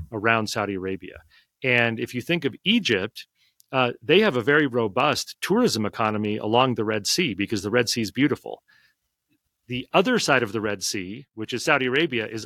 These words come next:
also beautiful, but Saudi Arabia's never had resorts or any, any reason to go visit it. And so Saudi's sort of looking at things to say,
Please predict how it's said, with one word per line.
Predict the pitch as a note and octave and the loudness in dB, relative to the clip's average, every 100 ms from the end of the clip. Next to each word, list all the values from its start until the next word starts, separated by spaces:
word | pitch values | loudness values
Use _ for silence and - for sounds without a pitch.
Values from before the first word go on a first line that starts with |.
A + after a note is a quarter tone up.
| - | 0
also | D3 G3+ E3+ | 2 4 4
beautiful, | G#2+ G2+ F#2+ - F2 A2+ _ - _ | 2 0 -4 -6 -12 -12 _ -20 _
but | - B2 | -8 2
Saudi | D#3+ C#3+ | 2 2
Arabia's | C3+ C3 C3 A#2 | 0 0 -2 -2
never | A#2+ B2 A#2 | -2 -2 -2
had | A#2 G2+ | -2 -2
resorts | G2+ G#2 A2 A#2 A#2+ A#2 | -4 0 2 2 0 -2
or | G#2+ | -2
any, | A2+ A2+ | -2 -2
any | A#2+ G#2+ | 0 0
reason | G#2+ B2 A#2 | 2 2 2
to | G#2 | -2
go | G2+ G2 | -2 0
visit | A#2 G#2+ E2+ | 0 0 -4
it. | E2 - | -6 -6
And | A2+ | -4
so | - A#2+ G#2+ - - - | -2 -2 -4 -12 -20 -12
Saudi's | - D#3+ F#3+ F#3 - | -2 0 2 0 -2
sort | C#3+ | -4
of | A2+ | -2
looking | B2 C#3 C3+ | -2 -2 -2
at | A#2 | -4
things | A#2+ A2 - | -2 -4 -2
to | G#2+ | -4
say, | - G#2 G2 G2 | -2 -2 0 -2